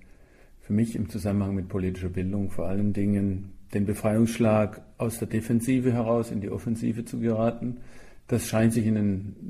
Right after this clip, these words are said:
letzten Monaten auch ein bisschen bewahrheitet zu haben, dass politische Bildung auch in den Kreisen, die wir dringend zur Unterstützung unserer Arbeit brauchen,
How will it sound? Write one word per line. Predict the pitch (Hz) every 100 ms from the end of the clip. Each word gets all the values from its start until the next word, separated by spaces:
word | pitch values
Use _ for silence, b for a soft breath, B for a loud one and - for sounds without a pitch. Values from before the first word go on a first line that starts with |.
| - -
letzten | - 117 117 -
Monaten | 104 110 117 117 113
auch | 120 107
ein | 110
bisschen | 110 - 110
bewahrheitet | 104 101 107 117 117 123
zu | 131
haben, | 113 117
dass | 110 113
politische | 117 104 104 -
Bildung | 107 107 113 107
auch | 107 107 107 - - -
in | 123 117 113 -
den | - 110
Kreisen, | - 107 117 120 127 117 - - - -
die | 113
wir | 110
dringend | 110 107 120 117
zur | 120
Unterstützung | 107 104 - 117 113
unserer | 107 101 107
Arbeit | 101 110
brauchen, | - 101 104 113 110